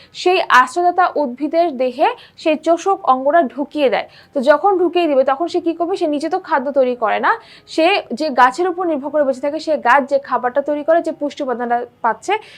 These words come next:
সেই পুষ্টি টেনে নিয়ে সরলতা বেঁচে থাকে। এখানে যে উদ্ভিদের উপর সে আশ্রয় করে বেঁচে থাকে, সে আশ্রয়দাতা গাছের ক্ষতি হয় এবং হচ্ছে সেই গাছটা পুষ্টি উপাদান থেকে বঞ্চিত হয়।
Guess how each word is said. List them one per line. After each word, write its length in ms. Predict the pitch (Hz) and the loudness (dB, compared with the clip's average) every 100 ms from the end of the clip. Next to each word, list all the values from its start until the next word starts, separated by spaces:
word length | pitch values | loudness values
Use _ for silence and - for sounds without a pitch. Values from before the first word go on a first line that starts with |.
| - | -20
সেই 280 | - 370 403 | -4 2 2
পুষ্টি 420 | 359 330 330 - | 2 0 0 -4
টেনে 260 | 285 262 254 | 0 0 2
নিয়ে 200 | 262 349 | -2 -2
সরলতা 480 | 349 262 226 247 330 | -4 -4 -4 -4 -4
বেঁচে 440 | 208 214 302 403 - | -4 -6 -4 -6 -10
থাকে। 360 | - 277 - 233 - - - - | -14 -10 -4 -4 -4 -20 -10 -2
এখানে 540 | 339 392 349 311 392 | 0 2 0 0 -4
যে 220 | 320 302 - _ _ | -4 -6 -6 _ _
উদ্ভিদের 420 | 269 240 311 381 | -4 0 0 0
উপর 200 | 359 330 | 0 -2
সে 100 | 320 | 0
আশ্রয় 360 | 311 247 - 294 | 0 0 -2 0
করে 140 | 311 | 2
বেঁচে 220 | 285 254 254 | 2 0 -2
থাকে, 260 | 262 370 440 - - - | -6 -6 -8 -14 -20 -4
সে 180 | 330 - | -4 -2
আশ্রয়দাতা 520 | - 262 - 349 381 381 | 2 2 2 -4 0 2
গাছের 460 | 240 220 - 330 | 2 -2 -2 -4
ক্ষতি 400 | 330 - 359 359 | -4 0 4 4
হয় 220 | 269 214 - _ - - - | 2 -4 -6 _ -20 -10 2
এবং 340 | 269 330 359 | 6 6 4
হচ্ছে 280 | 320 - 370 | -2 -6 -6
সেই 300 | 339 302 302 | 0 0 2
গাছটা 360 | 262 262 359 | 0 0 -2
পুষ্টি 300 | 359 330 311 | -2 -4 -4
উপাদান 240 | 302 302 302 | -4 -2 -2
থেকে 180 | 320 330 | -2 0
বঞ্চিত 440 | 277 339 330 269 | 2 2 0 -2
হয়। 220 | 233 - | -4 -6